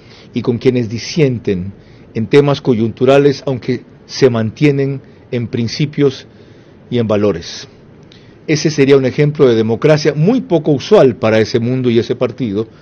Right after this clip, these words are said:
pero necesaria si quieren llegar a donde deben. Ahora, si no, otros están festejando,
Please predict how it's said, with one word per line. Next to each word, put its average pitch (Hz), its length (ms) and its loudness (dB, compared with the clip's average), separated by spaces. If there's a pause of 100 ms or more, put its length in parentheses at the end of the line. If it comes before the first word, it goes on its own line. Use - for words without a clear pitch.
(420)
pero 135 160 4
necesaria 165 600 2
si 156 160 -4
quieren 143 400 2
llegar 113 380 0
a 95 80 -2
donde 98 260 -2
deben. 87 300 -2
Ahora, 160 320 2 (640)
si - 200 -2
no, 233 300 4 (600)
otros 139 300 2
están 127 440 -2 (440)
festejando, 113 540 -4